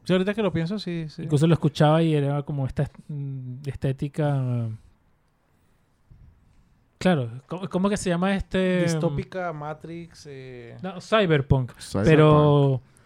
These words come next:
Speaker 2: pero este, sinestesia, es como
Speaker 3: Ujú.
Speaker 2: sinestésico. Yo escuchaba y, y me imaginaba la estética visual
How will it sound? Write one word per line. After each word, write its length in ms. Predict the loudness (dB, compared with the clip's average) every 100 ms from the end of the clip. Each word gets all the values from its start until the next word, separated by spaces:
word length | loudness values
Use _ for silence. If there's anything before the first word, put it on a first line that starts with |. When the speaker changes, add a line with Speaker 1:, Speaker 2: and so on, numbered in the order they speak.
| -4
Speaker 2:
pero 220 | 2 4
este, 580 | 4 2 -2 0 0 -4
sinestesia, 800 | -2 -2 -2 -6 -8 -8 -12 -12 -10
es 140 | -6
como 320 | -2 0 2
Speaker 3:
Ujú. 80 | 2
Speaker 2:
sinestésico. 800 | 0 -2 -2 -2 -2 -4 -8 -10 -14 -4
Yo 60 | -2
escuchaba 680 | 2 0 4 6 6 6 4
y, 260 | 2 2 -2 -8 -20 -8
y 120 | -6
me 140 | -2 -2
imaginaba 840 | -2 -2 -4 -4 -2 2 2 2
la 120 | -2
estética 600 | -2 0 0 0 -2 -2
visual 500 | -2 -2 2 2 2